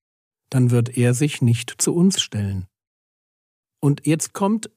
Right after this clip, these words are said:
sofort die Frage, heißt das dann, dass diese Leute, Leute, die sich schämen,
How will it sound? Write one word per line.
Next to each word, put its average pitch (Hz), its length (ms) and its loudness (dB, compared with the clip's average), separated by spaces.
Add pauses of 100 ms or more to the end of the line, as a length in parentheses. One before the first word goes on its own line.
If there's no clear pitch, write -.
(200)
sofort 190 600 0
die 156 100 2
Frage, 127 600 2 (500)
heißt 175 500 -2
das 151 300 0
dann, 156 480 2
dass 143 280 2
diese 180 260 4
Leute, 139 440 2
Leute, 139 420 2
die 147 120 4
sich 135 320 0
schämen, 139 680 2